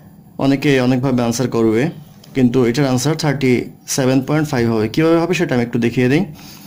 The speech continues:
তো compass যদি থাকে, ruler যদি থাকে, ruler দিয়ে টান দিলেন, compass দিয়ে আপনারা এইভাবে দিবেন, এইভাবে দিবেন, দেওয়ার পরে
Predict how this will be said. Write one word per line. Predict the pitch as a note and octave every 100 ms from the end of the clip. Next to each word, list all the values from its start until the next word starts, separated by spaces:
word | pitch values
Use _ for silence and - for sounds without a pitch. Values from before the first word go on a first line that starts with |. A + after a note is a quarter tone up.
| -
তো | -
compass | C3+ D#3+ D3+ F3
যদি | F3 D#3+
থাকে, | D3+ D3
ruler | C#3 D3
যদি | D3+ D#3
থাকে, | C#3 B2
ruler | C#3 C#3 C3
দিয়ে | C3+
টান | C3 B2
দিলেন, | A#2+ C#3+
compass | D#3 D3+ B2+ C3 A#2+
দিয়ে | B2+ A#2+ A2+
আপনারা | E2+ - A#2 A#2
এইভাবে | A2+ A#2 C3
দিবেন, | - B2+ B2+ D#3+
এইভাবে | B2+ A2+ A2+
দিবেন, | A2+ A#2 C#3+ D#3
দেওয়ার | B2+ A#2+
পরে | A#2+ A2 A2